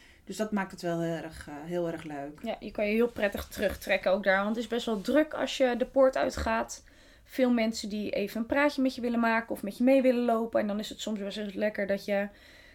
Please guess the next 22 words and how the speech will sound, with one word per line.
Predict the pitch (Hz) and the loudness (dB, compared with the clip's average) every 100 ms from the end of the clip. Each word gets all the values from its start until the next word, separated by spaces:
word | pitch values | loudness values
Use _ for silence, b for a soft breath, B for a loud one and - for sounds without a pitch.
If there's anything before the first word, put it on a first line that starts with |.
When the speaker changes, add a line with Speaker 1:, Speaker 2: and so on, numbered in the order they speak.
| b | b
Speaker 2:
door | - 233 | -2 -2
die | 220 | 4
poort | 240 233 226 | 4 4 8
loopt | 214 208 - | 8 8 2
en | 226 | 0
dat | 208 | 0
je | 202 | 2
even | 185 202 202 190 190 | 0 0 0 0 0
niks | 208 202 202 - - - - - | 0 0 -2 -6 -6 -10 -12 -6
en | 214 | -4
even | 151 196 - 190 190 190 _ b b b b _ _ | -2 -4 -2 -2 -4 -8 _ b b b b _ _
kan | - 202 | 0 0
gaan | 202 202 | 2 0
bedenken | 196 208 208 208 | 4 4 4 2
wat | 208 | 0
je | - | 0
allemaal | 202 190 | 0 -2
hebt | - | -2
gezien | 208 226 202 | -4 -2 -2
en | 190 | -2
meegemaakt. | 180 127 - 165 135 190 - - - | -2 -2 -4 -6 -8 -10 -14 -18 -4
Speaker 1:
Ja, | 208 - | 0 0